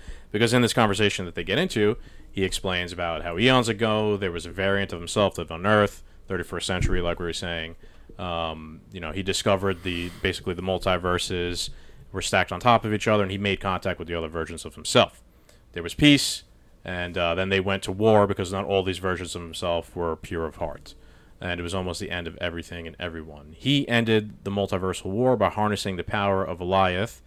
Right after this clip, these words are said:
He used it to create the sacred timeline, and then the T V A to manage and keep the timeline in harmony. He says it keeps everyone safe, and if you think that he's evil, wait till you meet his variants.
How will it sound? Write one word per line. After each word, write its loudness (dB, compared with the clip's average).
He -4
used 2
it -4
to -6
create 2
the -6
sacred -2
timeline, -4
and -8
then -4
the -6
T -6
V -4
A 0
to -10
manage 2
and -10
keep 0
the -10
timeline -6
in -12
harmony. -6
He -6
says 6
it -4
keeps -2
everyone -2
safe, 2
and -4
if -6
you -6
think -4
that 0
he's -2
evil, -4
wait -2
till -6
you -10
meet -8
his -8
variants. -4